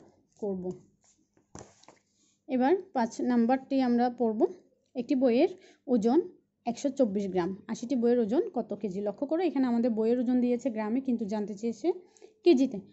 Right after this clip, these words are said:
অর্থাৎ আগে আমাদের আশিটি বইয়ের ওজন জানতে হবে। আমরা যখন আশিটি বইয়ের ওজন জেনে যাব তারপরে আমরা সেটাকে কেজিতে প্রকাশ করতে পারবো। প্রথমেই আমরা কি করে নিব?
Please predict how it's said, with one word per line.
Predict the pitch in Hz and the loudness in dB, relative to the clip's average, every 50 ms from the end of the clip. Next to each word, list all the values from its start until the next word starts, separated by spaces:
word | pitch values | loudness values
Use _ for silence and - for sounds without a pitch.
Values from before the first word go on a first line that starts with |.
| _ _ _ | _ _ _
অর্থাৎ | - - - 330 311 - - | -8 -4 -2 -2 -4 -2 -4
আগে | 254 240 226 233 | -4 -2 0 0
আমাদের | 233 233 233 240 285 339 - - | 2 2 2 2 2 0 0 -2
আশিটি | - 208 - 240 240 294 | -8 -10 -8 -4 -2 0
বইয়ের | 240 233 240 240 247 | 2 4 4 4 4
ওজন | 247 220 240 247 240 | 2 2 0 0 0
জানতে | 240 226 202 196 202 220 | 0 -2 -2 -4 -4 -6
হবে। | 214 | -6
আমরা | 208 208 214 233 254 | -4 -4 -2 -2 -2
যখন | 285 285 294 311 | 0 0 2 2
আশিটি | 294 240 220 - 254 240 302 | 2 0 -2 -4 -4 -2 0
বইয়ের | 247 226 233 233 247 269 | 0 2 2 2 2 2
ওজন | 277 247 277 269 | 2 4 4 4
জেনে | 247 247 247 226 220 | 4 4 2 2 0
যাব | 208 220 214 220 294 359 | 0 -2 -2 -2 -2 -2
তারপরে | 359 - 247 220 - - 240 262 277 | 0 0 0 0 0 -2 -2 0 0
আমরা | 269 254 254 254 | 0 0 0 -2
সেটাকে | 254 269 233 240 254 247 247 - - - 320 - - - - - - - - _ _ | -2 -4 -2 -2 -2 -2 -4 -6 -4 -2 -2 -2 -2 -6 -16 -18 -20 -20 -20 _ _
কেজিতে | 269 254 202 214 214 196 294 392 587 640 - _ _ _ _ _ | 2 2 2 0 0 2 2 2 2 -2 -8 _ _ _ _ _
প্রকাশ | 247 226 226 233 214 - | -4 -4 -2 -4 -6 -6
করতে | - 240 233 - - 453 554 - - - | -6 -8 -6 -6 -6 -6 -6 -6 -4 -2
পারবো। | 233 196 185 180 185 180 180 - - _ _ | -2 0 -2 -2 -4 -4 -6 -8 -14 _ _
প্রথমেই | - 233 214 - 294 294 330 440 480 | -4 -4 -2 2 4 6 6 6 6
আমরা | 311 277 277 302 | 4 2 2 0
কি | 311 - 320 | 0 0 0
করে | 302 330 330 349 349 | 2 6 8 10 12
নিব? | 349 339 262 | 12 10 10